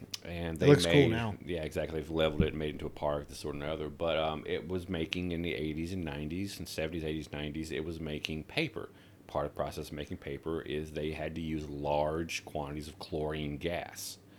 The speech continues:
Speaker 1: to the point that, like, you know, ammonia in our plants up in Alaska, um, if it had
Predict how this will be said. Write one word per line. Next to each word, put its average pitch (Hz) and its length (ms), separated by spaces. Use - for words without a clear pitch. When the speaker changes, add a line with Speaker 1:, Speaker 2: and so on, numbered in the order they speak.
Speaker 1:
to 101 100
the 98 80
point 143 340
that, 76 260
like, 76 360
you 80 120
know, 76 120
ammonia 82 480
in 78 340
our 71 140
plants - 400
up 73 160
in - 40
Alaska, 82 640
um, 76 540
if 87 180
it 90 160
had 82 320